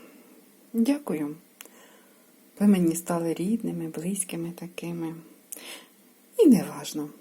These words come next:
підписані ви, не підписані, ставите лайки чи не ставите, ви є,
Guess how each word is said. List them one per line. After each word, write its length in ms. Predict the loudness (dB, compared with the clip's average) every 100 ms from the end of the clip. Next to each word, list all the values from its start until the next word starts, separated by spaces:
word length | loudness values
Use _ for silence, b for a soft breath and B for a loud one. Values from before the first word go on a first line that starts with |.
| -20 _
підписані 680 | -8 -4 0 -2 -2 -4 -4
ви, 140 | -4 -6
не 120 | -6
підписані, 840 | -8 -12 -4 -4 -4 -8 -6 -8 B B B B
ставите 640 | -2 4 6 4 2 2
лайки 520 | 2 2 -2 -4 -6 -6
чи 200 | -6 -6
не 160 | -6
ставите, 680 | -8 -6 -6 -6 -8 -6 -4
ви 180 | 0 0
є, 340 | -2 -4 -4